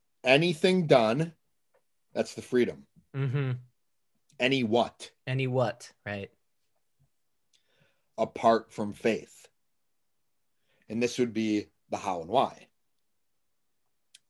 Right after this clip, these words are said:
Speaker 1: Or, you know, the application of this conjunctive is from James.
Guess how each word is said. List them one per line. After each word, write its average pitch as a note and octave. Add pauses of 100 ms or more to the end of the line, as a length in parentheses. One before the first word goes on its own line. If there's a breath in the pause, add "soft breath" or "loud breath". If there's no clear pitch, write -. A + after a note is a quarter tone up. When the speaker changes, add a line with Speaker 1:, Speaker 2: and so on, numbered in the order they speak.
Speaker 1:
Or, F#2+ (840)
you G2+
know, F#2+
the A2
application A2 (640)
of A#2+
this - (800)
conjunctive G2
is F#2+
from F2+
James. F#2+